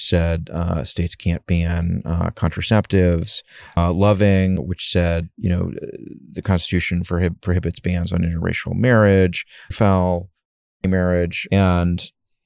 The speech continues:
he doesn't a hundred percent say, like, those decisions are right,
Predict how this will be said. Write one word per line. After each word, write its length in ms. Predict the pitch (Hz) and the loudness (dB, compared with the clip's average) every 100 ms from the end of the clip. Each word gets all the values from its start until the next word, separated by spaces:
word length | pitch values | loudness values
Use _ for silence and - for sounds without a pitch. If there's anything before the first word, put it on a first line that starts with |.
| - - _ _ _ _ - | -20 -20 _ _ _ _ -8
he 80 | 110 | -2
doesn't 260 | 139 160 117 | 0 2 2
a 20 | |
hundred 160 | 117 | 0
percent 240 | 110 98 - | 0 -2 -2
say, 200 | - 92 | 0 0
like, 200 | 82 80 | 0 -2
those 200 | 95 90 | -2 -2
decisions 480 | 90 - 92 87 85 | -2 -4 -2 -4 -4
are 100 | 82 | -4
right, 380 | 90 104 92 | 0 2 2